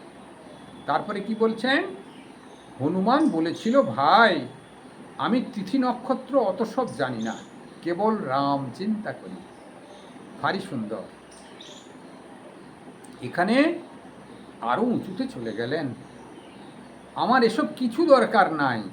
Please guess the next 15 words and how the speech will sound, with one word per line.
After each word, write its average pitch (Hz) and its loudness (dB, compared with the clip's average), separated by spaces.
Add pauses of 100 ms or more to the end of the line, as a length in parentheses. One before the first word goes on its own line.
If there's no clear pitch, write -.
(1600)
হৃদয়ের 233 10
মধ্যে 269 6
যিনি 262 2
অবস্থান 214 2
করছেন, 202 -2 (2500)
যে 151 2
আমার 226 4
ইষ্ট, - -2 (1600)
তাকেই 135 -4
কেবল 143 -4
আমি 208 -2
চিন্তা 104 -10 (100)
করি। - -16 (1500)
আমার 175 2
এই 175 0